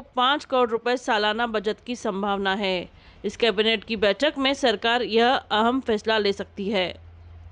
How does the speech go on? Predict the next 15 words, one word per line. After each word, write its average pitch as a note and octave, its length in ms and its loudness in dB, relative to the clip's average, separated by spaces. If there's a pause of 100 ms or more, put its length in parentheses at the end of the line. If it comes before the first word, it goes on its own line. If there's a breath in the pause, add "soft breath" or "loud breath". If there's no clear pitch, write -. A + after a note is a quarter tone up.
(1000 loud breath)
कैबिनेट D#4 400 2
की G4 120 4
बैठक C#4+ 400 -2
में D4 240 0
डेढ़ A#3+ 220 2
सौ D#4 180 0
माध्यमिक A#3+ 540 0
विद्यालयों A3+ 520 2
को C#4 140 -2
उच्च - 380 -4
माध्यमिक A#3+ 500 0
विद्यालयों A3+ 480 2
में C4+ 140 0 (320)
अपग्रेड C4 500 0
करने D4 420 0